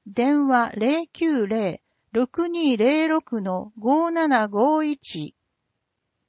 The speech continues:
着物着付けサークル桜。簡単きれいな着付け。初心者歓迎。毎週火曜十時。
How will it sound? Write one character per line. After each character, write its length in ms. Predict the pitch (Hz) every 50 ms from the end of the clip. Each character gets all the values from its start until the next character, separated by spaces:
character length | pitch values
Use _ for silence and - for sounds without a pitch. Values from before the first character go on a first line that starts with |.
| _ _ _ _ _ _ _ _ _ _ _ _ _ _ _ _ _ _ _ _ _ _ _ _ _
着 160 | - - 285
物 320 | 294 330 339 339 339 339 320
着 140 | - 302
付 280 | - - - - - 330
け 40 | 330
サ 300 | - - - 311 302 294
ー 40 | 285
ク 160 | _ - 202
ル 140 | 175 180 180
桜。 720 | - - 220 214 - _ - 262 254 247 233 214 208 - _ _ _ _ _ _ _ _ _ _ _ _
簡 280 | - 269 277 320 339 -
単 320 | - 339 330 330 339 320
き 140 | - 330 330
れ 180 | 330 311 285
い 60 | 240 214
な 160 | 185 190 -
着 180 | - - 220
付 180 | _ - 262 254
け。 300 | - 240 220 214 - _ _ _
初 180 | - - 240 247
心 300 | - - 339 339 359 339
者 220 | - - 233 208
歓 400 | _ - 226 226 254 262 254 247
迎。 340 | 240 240 233 220 220 - - _ _ _ _ _ _ _ _ _ _ -
毎 300 | 226 247 285 330 339 339
週 340 | - - 320 320 311 311
火 220 | 294 - 269 262 262
曜 360 | 262 294 302 254 196 160 151
十 360 | 165 - 285 330 320 294 247
時。 320 | 196 190 190 190 208 214